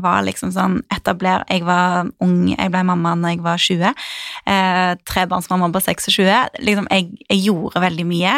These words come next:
i tjue-åra, som folk flest kanskje gjør. Fra femogtredve til femogførti gjorde jeg fra tjue til tredve.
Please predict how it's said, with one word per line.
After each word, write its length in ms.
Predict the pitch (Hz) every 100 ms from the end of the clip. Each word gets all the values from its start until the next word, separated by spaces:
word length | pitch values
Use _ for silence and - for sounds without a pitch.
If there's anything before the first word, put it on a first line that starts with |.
| 294
i 180 | 185 175
tjue-åra, 640 | 180 196 160 175 226 240 - - _
som 340 | 202 190 175 175
folk 440 | - - - -
flest 280 | - - -
kanskje 300 | - - -
gjør. 220 | - - -
Fra 160 | - 190
femogtredve 560 | 185 180 180 190 175 170
til 140 | 185
femogførti 640 | 180 180 185 196 - 226 196
gjorde 280 | 185 180 180
jeg 80 | -
fra 140 | 190
tjue 320 | - 180 170
til 180 | - 185
tredve. 500 | - 196 190 -